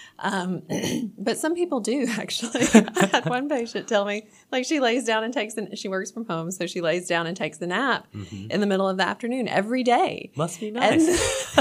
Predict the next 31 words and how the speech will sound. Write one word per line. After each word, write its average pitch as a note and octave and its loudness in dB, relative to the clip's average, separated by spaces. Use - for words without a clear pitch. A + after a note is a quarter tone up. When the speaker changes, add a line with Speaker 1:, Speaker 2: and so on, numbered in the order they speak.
Speaker 2:
<laughs> - -
Speaker 1:
<laughs> - -4
but D4 8
then D#4+ 6
she F4+ 2
can't D4 0
fall C#4 6
asleep D#4+ 0
at F#3 2
night. A#2 -8
So, A2+ 2
Speaker 2:
Right. D3+ 8
Speaker 1:
yeah, F#3+ 2
if A3+ 2
you're G#3+ 0
napping A3+ 2
during A3+ 0
the G3+ -2
day, D#3 0
you E3+ -4
really D#3+ 0
shouldn't. D#3 -4
Speaker 2:
Right. F3+ -4
Speaker 1:
Um, G3 -12
I E3+ -6
guess F#3+ 0
there's E3 0
some D#3 -2
information D#3 -2
on, D#3 -2
like, D3+ -4